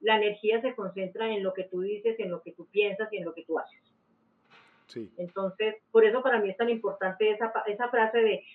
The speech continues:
Speaker 1: conectar la lengua con el cerebro, porque esa parte de lo que tú dices puede generar tantas cosas en tu entorno, positivos o negativos,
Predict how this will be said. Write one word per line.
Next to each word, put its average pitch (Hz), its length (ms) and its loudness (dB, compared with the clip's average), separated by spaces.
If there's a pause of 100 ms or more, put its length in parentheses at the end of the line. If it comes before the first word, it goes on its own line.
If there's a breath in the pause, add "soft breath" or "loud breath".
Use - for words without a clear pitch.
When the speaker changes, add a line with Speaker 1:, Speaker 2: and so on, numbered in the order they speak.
(180 loud breath)
Speaker 1:
conectar 196 480 -2
la 220 120 6
lengua 233 340 2
con 214 160 -2
el 175 160 -6
cerebro, 165 520 -6 (320)
porque 208 560 0 (440 soft breath)
esa 226 440 0 (540)
parte 254 680 2 (260)
de 208 180 0
lo 202 140 0
que 202 180 2
tú 214 140 -2
dices 262 460 -4 (1700)
puede 247 340 6
generar 202 540 -2
tantas 262 460 0
cosas 262 300 0
en 220 160 -4
tu 202 100 -8
entorno, 208 540 -4
positivos 214 640 2
o 240 60 -2
negativos, 175 720 -6